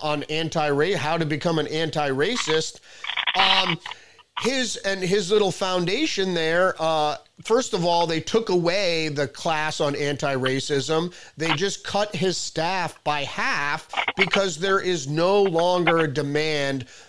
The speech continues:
for anti-racism, 'cause people are finding out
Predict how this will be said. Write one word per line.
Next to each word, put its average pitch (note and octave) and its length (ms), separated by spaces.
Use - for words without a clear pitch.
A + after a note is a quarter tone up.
for E3+ 560
anti-racism, E3+ 1200
'cause C#3+ 160
people F3+ 320
are F3+ 120
finding D#3 460
out C3+ 360